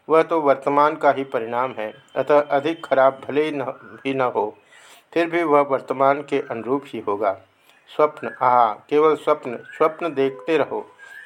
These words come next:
स्वप्न, स्वप्न की पहेली भी इस जीवन का कारण है और उसके अंदर इस जीवन का समाधान भी मौजूद है। स्वप्न, स्वप्न, केवल स्वप्न ही है।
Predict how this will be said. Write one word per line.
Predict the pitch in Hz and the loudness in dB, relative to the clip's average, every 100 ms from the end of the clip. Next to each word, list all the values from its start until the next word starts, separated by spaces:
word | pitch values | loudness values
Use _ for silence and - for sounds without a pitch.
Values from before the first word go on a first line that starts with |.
| - | -2
स्वप्न, | 165 170 170 151 | 2 2 -2 -8
स्वप्न | - 147 147 120 | -4 -4 -2 -6
की | 117 143 | -6 -8
पहेली | 143 123 131 139 160 | -4 -4 -2 0 0
भी | 147 127 123 - _ _ _ _ _ | -2 -6 -12 -18 _ _ _ _ _
इस | 165 165 - - _ | -4 -4 -6 -10 _
जीवन | 123 117 135 160 160 | -14 -4 0 0 2
का | 139 | 0
कारण | 127 117 117 131 | 2 0 0 -4
है | - 104 - - - | -6 -8 -10 -18 0
और | 131 151 | 4 4
उसके | 165 151 - 165 | 2 -8 -4 -4
अंदर | - 139 139 143 | -2 -2 -2 -2
इस | 143 113 | -4 -8
जीवन | 123 139 156 | -4 -2 -2
का | 156 151 | 0 -4
समाधान | - 123 127 123 147 | -4 -2 0 2 0
भी | 143 131 | -2 -6
मौजूद | 117 113 131 131 | -6 -6 -6 -6
है। | 104 - _ - - _ - | -6 -8 _ -20 -20 _ 2
स्वप्न, | 165 165 160 | 2 2 -2
स्वप्न, | 139 143 143 127 | -2 -2 -2 -4
केवल | 113 147 147 135 | -6 0 2 0
स्वप्न | - 156 156 143 | 0 -2 0 -6
ही | 127 110 | -6 -4
है। | 101 | -4